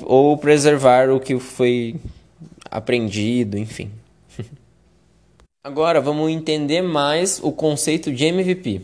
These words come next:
O que que é um M V P? A, as diferenças entre protótipo, M V P e produto final. O protótipo, ele acaba sendo aquilo que você planejou, aquilo que tá no papel ainda, o rabiscado. Você ainda vai tirar,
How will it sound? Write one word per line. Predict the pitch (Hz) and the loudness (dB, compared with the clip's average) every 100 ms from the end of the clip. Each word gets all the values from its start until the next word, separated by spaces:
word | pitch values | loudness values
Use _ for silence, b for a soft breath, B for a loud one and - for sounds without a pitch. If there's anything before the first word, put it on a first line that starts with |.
| - | -12
O | - | -8
que | 240 | -6
que | 233 | 2
é | 185 | 2
um | 170 | 4
M | 151 | 0
V | 143 | -2
P? | - 117 92 92 - | -2 -4 -4 -8 -6
A, | 110 110 - | -4 -4 2
as | 120 117 | 2 2
diferenças | 123 - 139 110 107 110 | -2 -2 0 0 -2 -2
entre | 104 101 101 | -4 -4 -6
protótipo, | 107 - 151 151 131 160 185 - 196 208 | -4 2 2 4 2 4 2 -2 -2 -2
M | 135 139 | -2 -2
V | 123 117 | -2 -6
P | 131 151 | -2 0
e | 175 | 0
produto | 170 151 143 147 | 0 2 0 -4
final. | - 147 101 92 104 - b b b b b b | -4 -2 0 -2 -8 -20 b b b b b b
O | 196 | -2
protótipo, | 220 196 - 147 170 160 - 123 107 92 B - | 2 2 4 4 4 2 -4 -6 -6 -10 B 0
ele | 208 | 4
acaba | 202 151 143 | 4 4 4
sendo | 156 175 156 | 4 4 4
aquilo | 160 160 185 208 202 | 2 -2 -4 -2 -2
que | 190 | -2
você | 165 165 175 | -2 0 0
planejou, | 180 170 175 160 127 131 113 92 | 2 2 4 2 6 6 6 2
aquilo | - 113 160 160 | -6 -2 -2 -2
que | |
tá | - 156 | 0 2
no | 175 | 2
papel | 180 170 160 151 | 2 2 4 4
ainda, | 147 131 120 107 104 | 4 2 0 2 0
o | 101 98 | 0 0
rabiscado. | 131 127 127 - 135 110 98 98 | 2 2 0 0 2 4 2 -2
Você | 98 113 131 | -4 -2 0
ainda | 131 143 | 2 2
vai | 139 156 | 4 2
tirar, | - 156 143 147 151 | 2 2 4 2 -4